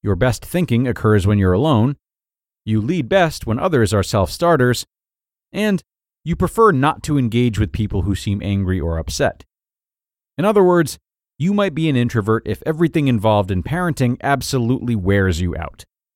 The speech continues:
This is particularly true during the baby and toddler stages,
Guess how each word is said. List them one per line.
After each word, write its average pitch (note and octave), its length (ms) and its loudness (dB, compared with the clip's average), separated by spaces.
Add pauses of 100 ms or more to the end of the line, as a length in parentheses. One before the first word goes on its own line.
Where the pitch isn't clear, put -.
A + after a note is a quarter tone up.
(440)
This G#2+ 160 -2
is G#2+ 80 -2
particularly A2 680 0
true G2+ 280 -2
during G2+ 260 2
the G2 80 0
baby G2+ 340 0
and G2 120 -2
toddler C#3 400 -4
stages, E2+ 540 -6